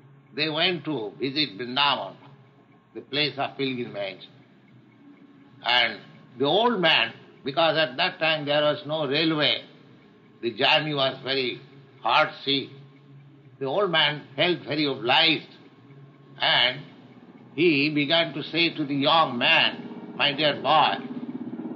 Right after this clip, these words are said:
you have done so much, uh, nice service to me, I am obliged to you. So I must return that, uh, service.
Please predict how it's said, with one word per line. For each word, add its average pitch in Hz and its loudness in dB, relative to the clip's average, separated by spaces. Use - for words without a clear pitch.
you 175 0
have 139 2
done 147 0
so 190 2
much, 160 0
uh, 95 0
nice 143 -2
service 135 -2
to 123 -6
me, 120 -4
I 113 -4
am 117 -4
obliged 123 -2
to 104 -14
you. 143 -4
So 156 2
I 240 2
must 180 2
return 160 2
that, 131 0
uh, 98 -2
service. 127 -2